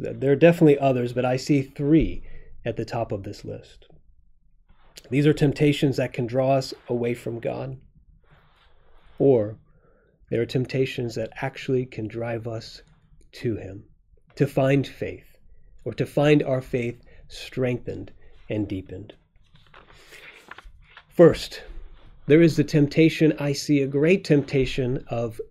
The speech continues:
control. We covered this last week, but I think it bears repeating.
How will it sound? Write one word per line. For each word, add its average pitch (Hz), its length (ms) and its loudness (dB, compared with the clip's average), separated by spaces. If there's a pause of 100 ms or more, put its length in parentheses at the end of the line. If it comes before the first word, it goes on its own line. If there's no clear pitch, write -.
(200)
control. 95 680 -10 (360)
We 123 180 0
covered 143 400 6
this 135 320 0 (400)
last 127 380 -4
week, 127 180 0
but 123 140 2
I 123 80 0
think 170 240 0
it 120 120 2
bears 123 300 0
repeating. 101 800 -10